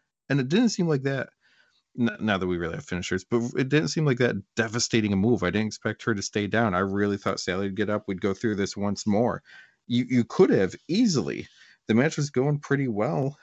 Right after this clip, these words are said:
against each other. Um, Sally usually isn't that good, but she has a very good brawling style that seems like Hollywood and Broadway Rose drag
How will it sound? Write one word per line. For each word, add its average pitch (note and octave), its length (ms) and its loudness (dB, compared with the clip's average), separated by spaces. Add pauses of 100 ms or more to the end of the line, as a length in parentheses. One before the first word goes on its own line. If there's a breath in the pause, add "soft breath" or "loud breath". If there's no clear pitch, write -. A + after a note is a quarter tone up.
(120)
against A2 380 -2
each C#3+ 200 -4
other. G2+ 340 0 (720)
Um, G#2 480 2 (380)
Sally E3 800 0 (540 loud breath)
usually D#3 800 2
isn't C3 280 0
that G#2 280 -2
good, A2+ 320 4
but - 140 -6
she F#3 220 0
has G3+ 280 -2
a G2 80 -2 (240)
very C3+ 300 4
good A#2 460 4 (840 soft breath)
brawling A#2 680 2
style D#3 400 0
that C#3+ 160 -2
seems A#2 300 0
like G2+ 260 2
Hollywood A2 600 2
and G2+ 180 -2
Broadway G2+ 340 2
Rose G2 360 0
drag F#2 400 0